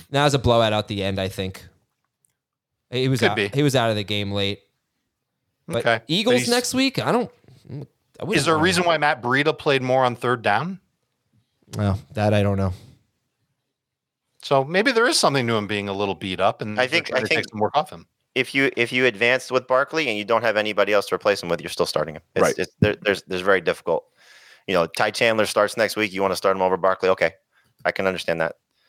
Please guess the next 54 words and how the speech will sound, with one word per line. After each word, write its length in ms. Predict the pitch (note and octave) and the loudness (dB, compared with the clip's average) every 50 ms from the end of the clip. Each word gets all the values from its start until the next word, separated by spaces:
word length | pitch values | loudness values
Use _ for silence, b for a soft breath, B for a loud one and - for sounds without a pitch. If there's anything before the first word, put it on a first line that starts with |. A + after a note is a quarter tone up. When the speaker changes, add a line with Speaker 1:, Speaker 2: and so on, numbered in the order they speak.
| _ _ _ _ | _ _ _ _
Speaker 3:
Um, 440 | - F2+ F2+ F2 F2 E2+ E2 E2+ E2 F2 _ _ _ _ _ _ _ _ _ _ - | 0 2 4 4 4 2 0 -4 -10 _ _ _ _ _ _ _ _ _ _ _ -6
you 80 | F#2+ | -2
know, 120 | F#2 E2+ E2+ | 0 2 2
we're, 200 | F2+ F#2+ F#2 - | 4 2 2 0
we're, 420 | - F#2 F#2+ F#2 F#2 F2+ F2+ E2+ - | 0 0 2 2 2 2 0 -2 -6
we're 140 | - G2+ G2+ | -4 0 2
at 120 | G2+ G2+ F#2+ | 2 2 0
the 60 | F#2+ | -2
point 180 | - - G#2 | -2 0 0
in 60 | F2+ F2 | 0 -2
the 80 | E2+ | -4
season, 280 | - - G2 F#2+ F#2 F2 | -4 -2 -2 -2 -2 0
though, 120 | F2 F2 E2 | 0 2 2
we're 120 | E2+ E2+ | 2 0
finding 300 | - - G2 G2 F#2+ F#2+ | 0 0 -2 0 0 0
guys 220 | E2+ F#2 F#2 F2 | 0 0 2 2
off 120 | F2+ E2+ D#2 | 2 0 0
the 80 | F2+ | 0
waiver 220 | E2+ F2+ F2+ F2 F2+ | 0 0 2 0 0
wire 320 | E2 E2+ E2+ E2+ E2 D#2+ - _ _ _ - | 0 2 2 2 2 0 -4 _ _ _ -2
that 140 | - F2 | 0 2
are 80 | E2+ E2 | 2 0
better 340 | D#2 C#2 - F#2+ F#2 F#2+ F2+ | 0 0 0 2 2 2 2
than 140 | E2+ F2+ F2 | 0 -2 -4
Saquon 400 | - - F2+ E2 - F2 E2+ E2 | -2 -2 -2 0 0 0 0 2
Barkley 340 | E2+ E2 E2 - - D#2+ | 2 0 0 0 -4 -6
are 40 | D#2 | -6
very, 340 | D2+ D#2 D#2 E2+ F2+ F2 E2 | -6 -4 0 2 2 2 4
very 160 | D#2 E2 D#2 | 2 2 0
challenging. 560 | - - D2+ D2+ D2+ D2+ D2+ C#2+ - - B B B B B B B B B B B B _ | 0 -2 -6 -6 -6 -10 -12 -8 -6 -6 B B B B B B B B B B B B _
Speaker 1:
It's 100 | - B2 | -10 -6
not 160 | B2+ C3 C3+ B2+ | -4 -2 -2 0
gonna, 160 | C#3 A#2 A2+ | 0 0 0
you're 200 | A2+ B2+ C3+ C3 - | 0 0 0 0 2
not 180 | E3 D#3+ D#3 D3 | 2 2 4 2
gonna 100 | D3+ C3+ | 2 2
start 220 | - C#3+ B2+ A#2+ | 2 2 0 2
Trey 160 | - C3+ B2 | 2 0 0
Sermon 320 | A#2 - C3 B2 A2+ A2+ G#2 | 2 2 0 0 2 0 0
over 160 | G2+ F#2 G2 | 0 -2 -2
Barkley, 480 | F2+ G2 F#2 F#2 F#2 - - D#2 D2+ - - - - - | -2 -2 -2 -4 -4 -8 -10 -14 -14 -14 -16 -20 -16 -12
I 80 | - F#2 | -10 -6
assume, 380 | E2+ D#2+ - - D#2 D2 D#2+ F#2 - - _ _ _ _ _ - | -4 -4 -4 -4 -4 -6 -8 -10 -12 -16 _ _ _ _ _ -16
if 120 | - - | -10 -6
that 140 | - F#2 F2 | -6 -4 -2
were 140 | F2+ F#2 E2 | -2 -2 -2
the 160 | E2+ E2+ E2 | -4 -4 -2
Speaker 3:
I 80 | E2+ G#2+ | 0 2
think 140 | A#2 B2 A#2 | 2 2 2
Jonathan 240 | A#2 A2+ G#2 G2 F#2 | 2 2 2 2 0
Taylor 200 | - F#2+ F2 E2+ | 2 2 2 2
plays 200 | - E2 D#2 D#2 | 2 0 -4 -4
next 140 | E2 D2 - | -6 -12 -18
week. 100 | - | -20